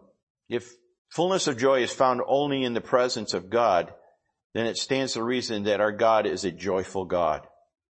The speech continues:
He is not that scary, white-haired guy with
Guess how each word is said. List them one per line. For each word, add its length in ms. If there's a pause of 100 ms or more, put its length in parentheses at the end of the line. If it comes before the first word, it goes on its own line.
(720)
He 120
is 120
not 240
that 280 (1600)
scary, 680 (260)
white-haired 540
guy 320
with 200